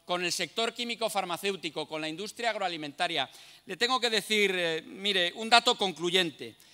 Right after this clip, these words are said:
De los trece procuradores por León, doce han firmado el pacto, de cuatro fuerzas políticas distintas. El único que no ha firmado el pacto ha sido usted. El único que ha dicho que no ha sido usted. Y lo que necesita la provincia de León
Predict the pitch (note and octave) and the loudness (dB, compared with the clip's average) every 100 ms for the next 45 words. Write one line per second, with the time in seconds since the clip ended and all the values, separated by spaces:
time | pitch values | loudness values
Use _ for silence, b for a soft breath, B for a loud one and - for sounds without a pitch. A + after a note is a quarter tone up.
0 | B - F3 F#3 F3 - C4+ C#4 A#3 A#3 | B -8 -2 -2 -2 0 0 -2 -4 -4
1 | F#3 F3+ F3+ G3 E3 - G3 F#3 C#3 C3 | -2 0 0 -2 -6 -6 -6 -4 -6 -6
2 | C3+ - _ _ _ _ _ _ _ _ | -10 -20 _ _ _ _ _ _ _ _
3 | _ - C#3+ A#3 B3 B3+ B3 - - _ | _ -14 0 0 2 -2 -2 -4 -16 _
4 | G#3 A3 G#3 F#3+ G3 F3 C#3+ F3+ - B2 | 0 0 0 0 0 0 0 0 0 -8
5 | G#2 b b D3+ F3+ - A3+ C#4 C4+ - | -16 b b 0 0 4 6 6 4 2
6 | C4 B3+ B3+ - F#3+ A#3 B3+ A#3+ F3+ - | 0 0 -4 -2 -4 -2 0 0 -2 -2
7 | C4+ C4 - A2 - - b b b b | -2 -4 -10 -14 -14 -20 b b b b
8 | - D#3 A3+ C4 B3 A#3 G3+ A3+ A#3 G3+ | -4 -4 -2 -6 -6 -6 -4 -4 -4 -4
9 | G#3+ G3 E3 F3 - G3 F#3 b b F#3+ | -4 -4 -4 -4 -4 -8 -12 b b -8
10 | - A3+ A3+ F3 - - B3+ B3 D3+ - | -6 -4 -6 -6 -10 -2 0 0 -6 -18
11 | B E3+ A3 C4+ B3+ A#3+ A#3 A#3+ A#3+ G3 | B -8 -6 -6 -8 -4 -4 -4 -6 -6
12 | G3 A3+ - F#3+ - A3 D#3 - F3+ E3 | -4 -6 -6 -8 -8 -8 -10 -10 -10 -10
13 | - B B - F3+ F3+ - E3+ E3 E3 | -12 B B -8 -4 -2 -2 -4 -6 -8
14 | D#3 B3 - G3 D#3+ C3+ C3+ G3 G3+ D#3 | -8 -10 -6 -4 -4 -6 -6 -6 -6 -8
15 | D#3 F3+ C3+ C#3 | -8 -8 -8 -10